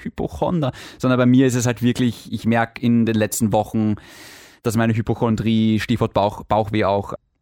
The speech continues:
mir schon Lebensqualität kostet. Und das hat mich jetzt und macht mich eben noch so ein bisschen unrund, ehrlich gesagt. Also ich hatte, ich, ehrlich gesagt, ich kann jetzt noch nicht wirklich so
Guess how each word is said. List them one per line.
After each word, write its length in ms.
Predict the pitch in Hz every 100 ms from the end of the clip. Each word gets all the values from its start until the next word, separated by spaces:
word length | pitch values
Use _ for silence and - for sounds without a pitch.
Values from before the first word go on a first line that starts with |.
| - -
mir 120 | 123
schon 160 | 127 120
Lebensqualität 640 | 120 113 - 101 98 98
kostet. 500 | - 98 - 104 - _ _ _ _ _
Und 840 | 104 98 98 98 104 - - - _ _ _ _ -
das 160 | 110 120
hat 140 | 113
mich 100 | 117
jetzt 380 | 120 113 - - -
und 120 | 117
macht 160 | 110 104
mich 100 | 113
eben 80 | 110
noch 80 |
so 100 | 107
ein 60 | 107
bisschen 440 | - 127 - 117
unrund, 400 | 95 101 95 82 82
ehrlich 220 | 60 -
gesagt. 440 | - 64 - - _ _ _ _ -
Also 180 | 117
ich 160 | 143 131
hatte, 360 | 156 - 180 -
ich, 200 | 139 -
ehrlich 200 | 151 175
gesagt, 140 | 175
ich 120 | 151 -
kann 160 | 156
jetzt 240 | 151 - 151
noch 100 | 151
nicht 160 | 143
wirklich 300 | 151 151 139
so 340 | 143 135 131